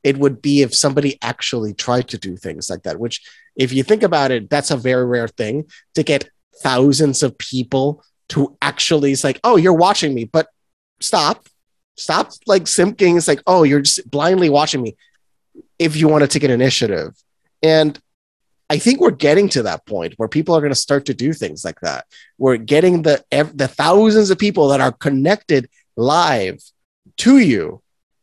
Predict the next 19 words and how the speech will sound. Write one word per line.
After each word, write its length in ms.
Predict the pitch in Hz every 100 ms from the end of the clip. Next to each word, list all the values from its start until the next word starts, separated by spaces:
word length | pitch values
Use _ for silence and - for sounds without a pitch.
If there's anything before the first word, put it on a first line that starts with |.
| _ _ _ _ _ _
If 140 | 139 127
you 240 | 139 143 -
imagine 460 | 139 185 226 226
if, 160 | 180 131 - _ - - _ _
let's 240 | 151 147 -
say, 180 | 156 131
fifteen 500 | - 151 - 156 135
thousand 340 | 139 131 135
people 220 | 135 123
started 260 | 123 127 113
to 100 | 123
meditate 340 | 113 113 117 110
together 340 | 113 107 104
into 160 | 101 104
one 200 | 90 85
idea, 420 | 87 131 98 - - _ _ _ _ _ _ _ _ _
what 160 | 127 -
could 140 | 240
happen? 580 | 151 147 - - - -